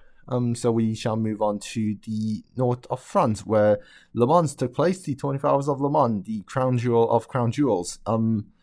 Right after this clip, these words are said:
before the actual race happened, there was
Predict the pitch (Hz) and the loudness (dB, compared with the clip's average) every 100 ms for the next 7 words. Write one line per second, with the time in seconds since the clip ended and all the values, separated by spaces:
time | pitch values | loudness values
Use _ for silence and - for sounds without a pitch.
0 | _ _ _ _ 156 - 202 196 180 160 | _ _ _ _ -8 0 4 8 8 6
1 | 151 101 - 123 101 107 - 104 151 - | 2 0 0 0 0 -4 -4 -2 -2 -4
2 | _ - - 127 127 123 120 113 | _ -6 2 4 4 4 2 0